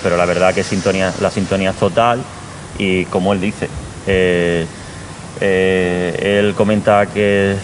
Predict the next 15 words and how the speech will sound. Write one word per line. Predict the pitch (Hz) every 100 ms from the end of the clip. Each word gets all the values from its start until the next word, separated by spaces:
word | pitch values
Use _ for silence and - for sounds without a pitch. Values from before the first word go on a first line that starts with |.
| -
es | 101
fundamental | 107 101 101 104 101
tener | 104 104
una | 104
familia, | 101 104 107 117
pero | 104 98
es | 92
que | 104
la |
familia | 101 95 98 104 107 104 - -
empieza | 92 85 101
por | 92 107
nosotros | 104 101 98 98
dos, | 90 101 101
que, | - 101 87